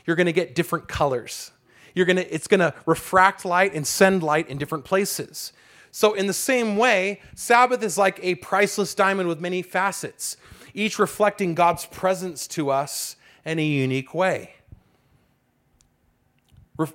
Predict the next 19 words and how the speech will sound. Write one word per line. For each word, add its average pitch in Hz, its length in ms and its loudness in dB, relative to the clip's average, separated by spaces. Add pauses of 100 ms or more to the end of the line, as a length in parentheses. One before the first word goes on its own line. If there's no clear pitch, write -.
just 190 240 2
as 180 180 0
facets 190 520 2
reflect - 560 -2 (880)
unique 170 300 0
aspects 180 420 2
of 160 80 -4
a 151 60 -2
diamond, 143 520 0 (160)
Sabbath 202 520 0
becomes 180 380 -4
this 160 180 -6
increasingly 180 1000 -6 (280)
brilliant 156 880 -4 (400)
gift 156 380 -4
from 143 260 -8
God 123 540 -6 (400)
that 165 260 4
will 147 380 2